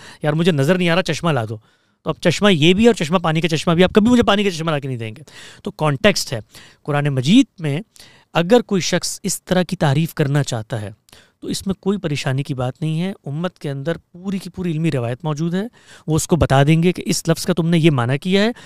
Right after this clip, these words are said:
तो कॉन्टेक्स्ट के लिहाज से, कलाम के सियाक के लि-, लिहाज से, अरबी ज़ुबान के इस्तेमालात के लिहाज से हमारी पूरी उम्मत का इल्म है, हज़ारों उलमा जिन्होंने कुरान मजीद पे गौर किया है,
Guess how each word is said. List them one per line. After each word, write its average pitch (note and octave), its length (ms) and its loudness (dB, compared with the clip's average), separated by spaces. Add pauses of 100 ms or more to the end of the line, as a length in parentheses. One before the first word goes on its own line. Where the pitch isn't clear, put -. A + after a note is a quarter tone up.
(180)
तो E3 60 -2 (100)
कॉन्टेक्स्ट F3 520 4
के F3 80 2
लिहाज A#2 260 -2
से, - 260 -16 (320)
कलाम F3 360 6
के F#3+ 120 2
सियाक D3+ 340 0
के D3 80 -10
लि-, B2 200 -10
लिहाज C3+ 360 -8
से, B2+ 220 -10 (400)
अरबी F3 300 6
ज़ुबान E3 340 4
के F#3+ 140 -8
इस्तेमालात C#3+ 680 2
के F3 100 2
लिहाज A#2+ 260 2
से B2 240 -14 (320)
हमारी D3+ 300 2
पूरी A3+ 460 2
उम्मत F3+ 440 0
का F#3+ 100 -8 (140)
इल्म A#3+ 260 6
है, E3 80 6
हज़ारों D3 280 0
उलमा D3 200 -2
जिन्होंने E3+ 200 -2
कुरान D3+ 220 -2
मजीद D3 300 -2
पे E3+ 80 -4
गौर C#3+ 260 0
किया F3 260 0
है, G3+ 160 2